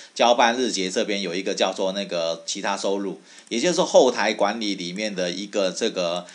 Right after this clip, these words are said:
发票管理日记账这边有一个叫两百五十块这边，好，它就进来了。那刚才包月是一零零，它还是产生一笔记录。好，这边就是宠物美容的资料了。然后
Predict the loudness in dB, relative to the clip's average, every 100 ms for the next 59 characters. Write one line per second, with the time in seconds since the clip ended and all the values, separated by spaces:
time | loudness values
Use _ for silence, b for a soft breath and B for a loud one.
0 | B 0 2 2 0 -2 -2 -4 -4 -4
1 | -2 -2 -2 -2 -4 -4 -4 -4 -2 -2
2 | -2 -2 0 -2 -2 -8 -8 -4 -4 -4
3 | -6 -8 -8 -12 _ -10 -6 -6 -8 B
4 | B -2 -2 -2 -4 -4 -4 -6 0 2
5 | 4 4 4 4 4 2 -2 -6 -6 -8
6 | -6 -6 -6 -4 -2 -2 -6 -10 -12 -10
7 | -8 -8 -12 -16 -18 _ -10 -6 -6 -6
8 | -10 B B B -8 -6 -4 -4 -4 -4
9 | -6 -10 -10 -8 -8 -8 -10 -12 -10 -10
10 | -8 -6 -6 -6 -10 -16 B B B B
11 | 4 6 6